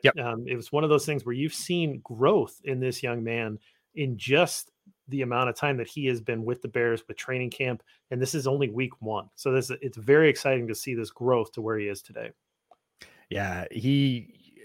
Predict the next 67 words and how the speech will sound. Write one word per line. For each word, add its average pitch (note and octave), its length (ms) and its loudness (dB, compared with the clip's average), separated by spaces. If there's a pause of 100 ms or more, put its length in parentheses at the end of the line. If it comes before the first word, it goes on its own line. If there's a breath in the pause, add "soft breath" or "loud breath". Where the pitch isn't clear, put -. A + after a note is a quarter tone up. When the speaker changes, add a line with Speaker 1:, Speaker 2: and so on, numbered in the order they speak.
Speaker 1:
again, A#2 600 6
I G#2+ 100 2
think B2+ 480 2 (140)
people C3+ 400 4
watching A2 640 4
the G2 100 -4
tape G#2 460 2
definitely, G2 480 0
"Hey, B2 240 8
that G2 180 0
guy G2+ 220 2
got F#2+ 140 2
a F#2+ 40 0
sack. G2 360 -2
He's G2 200 -6
a F#2 80 -8
rookie. G2 400 -4
Cool." A#2 500 4 (420 loud breath)
Like, F2+ 280 -4
that's, - 480 2
again, G#2 340 0
the F2+ 80 -4
way G2 560 2
most G2+ 640 0
fans G2 340 -2
watch F#2+ 280 -2
football. A#2 340 4
That's G#2+ 240 4
probably A2+ 280 4
what G#2+ 120 2
they G#2 100 -2
came G2+ 260 -4
away F#2+ 260 0
with E3+ 220 0
from G#2 220 -10
Dominic G2 320 0
Robinson's F#2+ 400 -4
performance. A#2 500 -2
If G2 160 -4
they F#2+ 380 2
are F2+ 80 0
really G2+ 240 2
interested G2 400 -6
in G2 60 -4
the F#2 40 -4
draft A#2 520 6
or E2+ 280 -4
they're E2 200 -4
Miami G2+ 400 -2
of F#2+ 120 0
Ohio A#2+ 380 10
alums A2+ 400 4
or G2 60 -8
something, A2 440 0
and F#2 120 -2
they F#2 80 -2
were F2+ 160 -2
really F#2 220 0
focusing F#3 600 4
on F#3+ 160 4
him F#3+ 220 4
when F#3 100 0
he F#3 80 -2
was F#3 140 -2
on G3 140 2
the F3+ 40 -2
field, G3+ 380 0